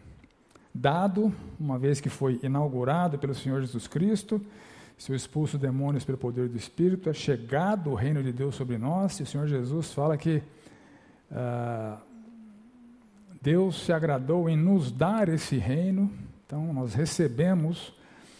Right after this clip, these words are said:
essa, esse pertencimento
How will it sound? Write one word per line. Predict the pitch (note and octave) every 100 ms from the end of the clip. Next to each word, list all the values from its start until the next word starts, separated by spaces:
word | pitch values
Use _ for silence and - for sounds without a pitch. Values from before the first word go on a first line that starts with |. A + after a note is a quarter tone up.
| - -
essa, | C3+ B2 - B2+ G#2 - - _ _ _ _ - -
esse | B2 - A#2+
pertencimento | - D#3+ C#3+ F#3+ F#3+ D#3+ - D3+ C#3+ F3+ F#3 - B2